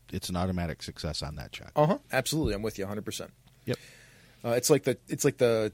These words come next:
Speaker 2: the choice trees of, of video games where, like, you're talking to the person and then you pick the right choice tree.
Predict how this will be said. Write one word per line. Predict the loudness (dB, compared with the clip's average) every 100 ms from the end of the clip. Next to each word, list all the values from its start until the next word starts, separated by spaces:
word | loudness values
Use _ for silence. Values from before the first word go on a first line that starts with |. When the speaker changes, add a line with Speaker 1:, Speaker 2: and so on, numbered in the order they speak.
| -4
Speaker 2:
the | -2
choice | 6 6 6 2
trees | -2 0 0 -2
of, | -2 0 2 2 0 -4 -8
of | -6
video | -2 0 0 -2
games | -4 -8 -6
where, | -4
like, | -4 -4
you're | 4
talking | 8 8 6
to | -4
the | -2
person | -2 -2 -6
and | -6
then | -6
you | -6
pick | -6
the | -2
right | -4 -2
choice | -2 -4
tree. | -6 -10